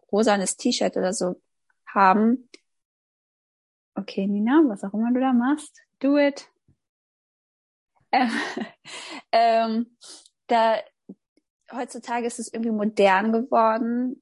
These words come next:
dieser L G B T Q plus Community anzugehören und das bringt irgendwie vielen Eltern oder besonders Müttern auf Instagram und so weiter, ähm,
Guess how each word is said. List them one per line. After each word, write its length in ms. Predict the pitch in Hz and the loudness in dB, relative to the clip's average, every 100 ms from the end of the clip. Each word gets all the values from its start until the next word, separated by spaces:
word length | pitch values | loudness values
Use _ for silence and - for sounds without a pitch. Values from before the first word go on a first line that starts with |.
| _ | _
dieser 320 | 202 208 - | -2 0 2
L 100 | 202 | 0
G 140 | 202 202 | -2 -4
B 160 | 208 | -6
T 180 | 196 214 | -6 -8
Q 200 | - 185 | -4 -4
plus 340 | 185 196 185 - | -2 0 -2 2
Community 560 | 220 208 214 220 226 | 4 4 2 2 2
anzugehören 800 | - 220 - 220 233 220 220 240 - | 2 0 0 0 2 2 2 0 -2
und 340 | 208 202 202 _ | -2 0 -4 _
das 380 | 202 190 - - - | 0 0 -2 -10 -4
bringt 280 | 208 202 220 | -2 -2 -2
irgendwie 360 | 202 202 202 | -2 0 -4
vielen 440 | - - 214 208 - _ - | -2 4 4 4 -4 _ 2
Eltern 680 | 208 220 - 240 220 240 | 4 2 -2 -6 -4 -4
oder 180 | 202 196 | -2 -2
besonders 520 | 220 180 190 185 - | -4 -6 -6 -6 -2
Müttern 680 | 185 214 - 180 180 202 - - - - | 2 2 2 0 2 0 -4 -12 -8 -2
auf 140 | 202 - | 0 4
Instagram 680 | 226 - 214 214 - 202 | 4 4 2 2 -2 -2
und 140 | 196 - | -2 0
so 160 | 202 | 0
weiter, 540 | 220 190 196 208 196 - | 2 0 0 0 0 0
ähm, 440 | 180 185 185 - | 0 0 -4 -6